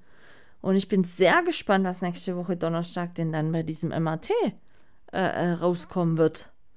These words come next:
Ich persönlich hoffe ja nicht, dass ich jetzt noch irgendwo ein Haares- oder einen Ermüdungsbruch oder whatever inzwischen habe, sondern dass es vielleicht eine Entzündung ist und angestautes,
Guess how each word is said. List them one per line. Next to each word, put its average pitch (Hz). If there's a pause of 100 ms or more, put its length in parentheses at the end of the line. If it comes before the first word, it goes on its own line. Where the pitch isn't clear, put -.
(300)
Ich -
persönlich 180
hoffe 170
ja 170
nicht, 262
dass 233
ich 202
jetzt 190
noch 185
irgendwo 175
ein 175
Haares- 262
oder 185
einen 185
Ermüdungsbruch 208
oder 180 (400)
whatever 254
inzwischen 190
habe, 180 (280)
sondern 220
dass 208
es 202
vielleicht 202
eine 190
Entzündung 269
ist 247
und 202
angestautes, 190